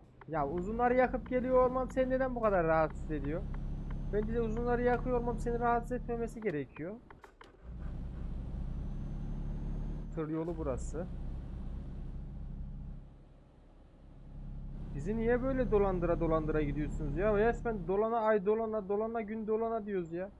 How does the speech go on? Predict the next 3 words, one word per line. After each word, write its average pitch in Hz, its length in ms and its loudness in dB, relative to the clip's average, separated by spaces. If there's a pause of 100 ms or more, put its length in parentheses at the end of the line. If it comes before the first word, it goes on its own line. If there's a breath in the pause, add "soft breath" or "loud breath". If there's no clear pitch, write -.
(1600)
Şuna 202 320 -2
bak 220 220 0
ya. 190 240 -2